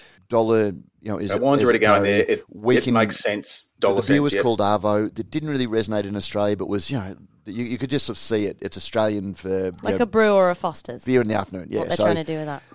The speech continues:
Speaker 1: never went anywhere. They did launch, um, Yellowtail as a brand in twenty sixteen, um, to send to the U S. Never heard anything about that.
Speaker 2: Yellowtail beer?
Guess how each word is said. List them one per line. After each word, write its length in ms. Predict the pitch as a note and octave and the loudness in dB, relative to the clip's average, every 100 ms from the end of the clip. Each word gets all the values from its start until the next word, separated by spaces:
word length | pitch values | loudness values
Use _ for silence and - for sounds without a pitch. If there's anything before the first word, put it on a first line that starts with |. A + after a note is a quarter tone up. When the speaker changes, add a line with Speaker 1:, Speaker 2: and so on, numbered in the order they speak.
| _ - - | _ -20 -10
Speaker 1:
never 380 | B2+ C#3 D3 | 2 4 4
went 200 | C3+ B2 | 4 4
anywhere. 580 | A#2 A#2 A2 A2+ A2+ A2 - | 2 0 2 2 2 0 0
They 160 | A#2+ | -4
did 220 | A2+ F3+ F3+ | -2 -4 -2
launch, 580 | F3 E3 - - - - | -2 -2 -4 -8 -10 -8
um, 640 | A#2+ A#2+ A#2 A2+ A2 G#2+ G2+ | -4 -2 -2 -2 -4 -6 -8
Yellowtail 720 | G#2 B2 B2 B2 B2 A#2 A2 | -4 0 0 0 -4 -4 -4
as 100 | G#2+ | -6
a 60 | G#2 | -6
brand 420 | G#2+ A2 A2 G#2 | -4 -2 -2 -6
in 160 | G#2+ G2+ | -8 -10
twenty 300 | A#2+ A2 A2 | -8 -8 -6
sixteen, 800 | - B2 - A2+ C3 G3 F#3+ - _ _ _ | -8 -8 -6 -4 -4 -8 -12 -18 _ _ _
um, 380 | A2+ A2+ A2 G#2+ | -6 -4 -4 -6
to 100 | A2 | -8
send 480 | - A2 A2 G2 - | -4 -4 -4 -8 -12
to 100 | G#2+ | -10
the 100 | G#2 | -6
U 180 | G#2 | -2
S. 340 | A2+ C3 - - - - _ _ | -2 -2 -6 -10 -18 -20 _ _
Never 260 | G#2 G#2 G#2 | -6 -2 0
heard 200 | G#2 G2+ | 0 0
anything 300 | G2+ F#2 G2 | -4 -6 -6
about 260 | F#2+ F#2+ | -4 -4
that. 180 | A2+ A2 | 0 4
Speaker 2:
Yellowtail 360 | D3 C#3 C3 A#2 | 6 6 4 2
beer? 360 | A#2 C#3 E2 | 2 2 0